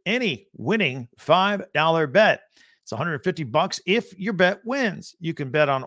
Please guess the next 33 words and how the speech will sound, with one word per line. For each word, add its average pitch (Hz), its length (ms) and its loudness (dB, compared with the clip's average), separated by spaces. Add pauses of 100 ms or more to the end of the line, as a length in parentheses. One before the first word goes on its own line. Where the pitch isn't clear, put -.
all 220 560 4
your 165 160 -4
favorite 170 440 0
N 175 200 0
B 151 160 0
A 143 120 0
players, 180 640 -2 (540)
uh, 113 220 -6
and, 131 520 -8 (120)
uh, 123 340 0 (100)
things 139 200 -4
like, 131 240 -4
uh, 120 80 -4
quick 175 240 -4
bets, 165 440 0 (460)
uh, - 200 -12
live 135 280 -2
same 151 240 -4
game 127 180 -6
parlays, 156 800 0 (420)
uh, - 100 -8
exclusive - 600 -4
props, 156 500 0 (120)
all 147 460 6
that 113 200 -4
stuff. - 300 -8
Of - 60 -20
course, 131 420 -2
uh, 120 340 4 (320)
nothing 156 320 0
going 151 260 2
on 147 240 0
tonight, 151 380 -2